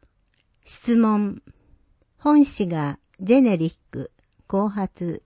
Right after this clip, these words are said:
医薬品を活用し、どれくらいの効果があったと推計するか伺う。回答。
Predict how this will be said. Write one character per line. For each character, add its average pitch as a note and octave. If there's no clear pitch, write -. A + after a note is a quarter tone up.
医 F#3+
薬 A#3
品 A3
を G#3
活 G3+
用 G#3
し、 F3+
ど G#3
れ C4+
く C#4+
ら C#4
い C4
の B3+
効 D4
果 F#3+
が E3
あ G3
っ G#3+
た D#3+
と D#3
推 G3+
計 A3+
す G#3+
る G3+
か F#3+
伺 D#3
う。 C#3+
回 G#3+
答。 F#3+